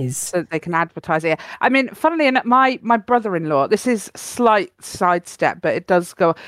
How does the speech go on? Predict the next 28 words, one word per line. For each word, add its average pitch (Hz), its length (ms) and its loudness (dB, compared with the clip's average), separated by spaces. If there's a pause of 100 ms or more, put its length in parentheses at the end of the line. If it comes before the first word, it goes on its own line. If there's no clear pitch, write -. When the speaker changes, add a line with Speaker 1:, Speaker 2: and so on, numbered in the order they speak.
(120)
Speaker 2:
So 208 120 2
she 214 180 -4
said, 185 220 -4
you 180 100 0
know, 160 120 0
a 143 60 -2
food 208 300 0
artist. 156 380 0
So 202 80 -6
my 233 120 4
brother-in-law 190 680 -2
used 156 320 -4
to 175 80 -12
work 180 280 -2
for 170 100 -12
Subway. 151 680 -4 (720)
Um, 156 540 0
this - 160 -14
is 156 80 -12
going 151 220 0
back - 240 -8
along 151 200 -4
now. 151 380 0 (480)
And 190 180 -2
his 208 300 -2
official 226 500 -4
job 233 280 0
title, 143 640 -4